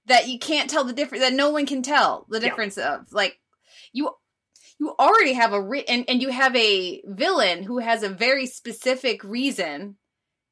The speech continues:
Speaker 1: to go after
Speaker 2: Yes.
Speaker 1: your lead.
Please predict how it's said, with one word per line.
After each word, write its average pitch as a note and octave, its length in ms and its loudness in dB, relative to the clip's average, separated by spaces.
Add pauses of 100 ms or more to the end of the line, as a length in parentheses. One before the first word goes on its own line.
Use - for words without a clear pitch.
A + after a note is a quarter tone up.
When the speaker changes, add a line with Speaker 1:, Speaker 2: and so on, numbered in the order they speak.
(120)
Speaker 1:
to C4+ 160 -2
go A3 220 2
after F#3 760 -2 (220)
Speaker 2:
Yes. F#3+ 120 -4
Speaker 1:
your G#3+ 120 0
lead. G3 520 -4